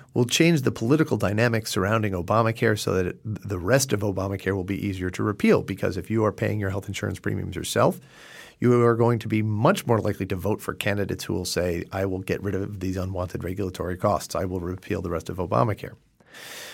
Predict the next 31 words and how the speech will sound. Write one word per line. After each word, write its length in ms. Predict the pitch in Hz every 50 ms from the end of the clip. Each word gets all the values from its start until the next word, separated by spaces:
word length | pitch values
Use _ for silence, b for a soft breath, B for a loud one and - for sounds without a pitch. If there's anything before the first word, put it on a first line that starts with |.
| B B B -
And 320 | 127 123 123 123 120 117
then 300 | 110 123 127 123 123 113
beyond 520 | 101 95 98 117 117 113 107 110 107 107 101
that, 340 | 120 147 160 151 127 107
I 80 | 104 98
mean, 140 | 98 101 95
I 80 | 98
might 220 | 98 98 104 107 104
even 260 | 104 101 98 92 95
go, 360 | 101 98 101 92 101 104 104
uh, 260 | - - 113 104 90 67 - - - - -
I 140 | - 117
would 180 | 107 104 98 98
repeal 420 | 101 92 - - 123 117 104 104
Obamacare's 480 | 95 95 87 90 98 92 - 95 92 -
Medicaid 400 | 104 95 92 92 - - 87 87
expansion 800 | 90 80 - - - - 87 85 85 85 - - 85 80 76 73
or, 220 | 73 69 71 69
or, 420 | - - 90 85 78 71 69 71
or, 320 | - - 90 85 76 69 -
or 260 | - - 95 76 80 87 98 92 90
drastically, 800 | - 117 107 110 101 - - 95 - - 90 90 85 82 - -
uh, 300 | 95 90 87 87 85 82 -
change, 560 | - - 104 95 98 95 90 87 - - - - -
uh, 120 | 95 92
the 300 | 78 90 95 90 82 80 -
Medi-, 220 | - 101 101 104 -
the 200 | - 117 110 110
underlying 680 | - 123 131 131 123 135 117 107 120 135 147 139 117 110
Medicaid 440 | 107 95 92 95 - - 87 87 87
program 580 | - 90 95 92 78 80 78 80 90 101 107